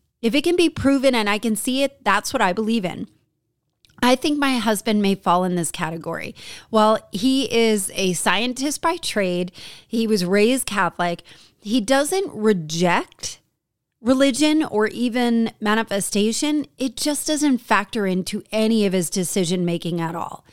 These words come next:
And so, you know, when, when his mother died or when his father died, and I remember saying, you know, "Do you think they went to heaven?" He's like, "I hope so," you know? So it's, it's kind of funny. I wonder if you fall in the science and data only.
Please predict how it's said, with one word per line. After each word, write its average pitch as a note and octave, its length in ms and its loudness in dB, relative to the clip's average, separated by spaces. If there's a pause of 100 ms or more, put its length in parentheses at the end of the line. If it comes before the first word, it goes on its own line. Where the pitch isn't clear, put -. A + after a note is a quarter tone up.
(400)
And A#3 160 2
so, A#3 480 2
you C4 140 -4
know, G#3 160 2
when, G#3+ 460 0
when G3 400 0 (100)
his G3 340 -4
mother G3 300 0
died F3 380 0
or F3+ 80 0
when F#3 120 -2
his F#3+ 160 -2
father G3+ 340 -2
died, E3 420 -6 (800)
and A3 100 2
I A3 40 6
remember A#3 400 4
saying, G#3 340 -2
you G3+ 80 0
know, G#3 140 0
"Do G#3+ 100 -4
you A3+ 140 0
think G#3 480 -6 (340)
they G#3 100 -2
went G3+ 200 0
to - 120 -10
heaven?" A#3+ 300 -2
He's F#3+ 260 -4
like, F#3+ 280 -4 (120)
"I F#3 40 -16
hope G#3+ 260 -4
so," G4 380 -6 (640)
you A#3+ 100 -2
know? B3 280 2 (300)
So A3 440 4
it's, A3 280 -4
it's A3+ 160 -4
kind A#3+ 200 -2
of A3+ 80 -2
funny. F#3+ 360 -2
I C#3+ 100 -4
wonder C4+ 260 2
if A#3+ 100 -2
you C4+ 80 2
fall G#3 300 2
in G3+ 80 0
the F#3 100 0
science F3+ 460 -2
and F3+ 120 -2
data E3+ 300 -2
only. F3 460 -4